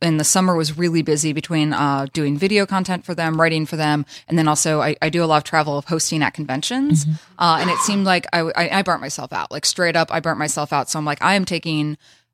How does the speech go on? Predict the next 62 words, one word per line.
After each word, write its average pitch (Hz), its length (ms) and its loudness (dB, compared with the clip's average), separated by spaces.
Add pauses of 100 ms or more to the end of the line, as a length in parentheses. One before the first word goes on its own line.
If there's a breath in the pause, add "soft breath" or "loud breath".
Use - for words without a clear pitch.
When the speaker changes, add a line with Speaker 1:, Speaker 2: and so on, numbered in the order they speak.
Speaker 1:
a 170 60 2
month 156 260 2
off." 110 260 -4 (100)
And 170 160 -4
then 165 100 0
I 165 100 0
was 165 180 -4
like, 156 320 0 (520)
"I'm 208 220 2
not 392 240 2
satisfied 180 800 0
writing 147 480 2
just - 480 -2
in 156 240 -2
the 143 160 -4
digital 151 640 -4
content." 139 460 -2
It 151 80 -4
just - 180 -2
wasn't, 156 300 0
I, 143 160 -2
you 170 100 2
know, 151 80 6
I 143 80 4
come 170 180 -2
from 165 120 -4
this 151 140 -2
politics 151 460 0
background, 139 400 -2
this, 143 140 -6
ma-, 147 60 -2
and, 156 200 -2
like, 147 140 -2
I'm 147 120 -2
trying 160 200 0
to, - 80 0
I 156 40 -4
was 147 120 -4
trying 165 140 0
to 156 60 -2
resolve, 147 360 0
what 151 80 -8
do 151 60 -2
I 147 80 0
wanna 139 220 0
do? 143 360 -2 (340 loud breath)
And 175 120 4
then 160 280 4
my 156 120 2
boyfriend 156 400 0
was 151 160 -2
like, 151 160 -2
"Hey, 214 280 2
you 165 140 0
moved 190 220 0
out 160 160 2
here 160 200 -2
to 151 120 -10
work 151 200 -6
on 151 260 2
the 139 80 -4
show. 151 600 2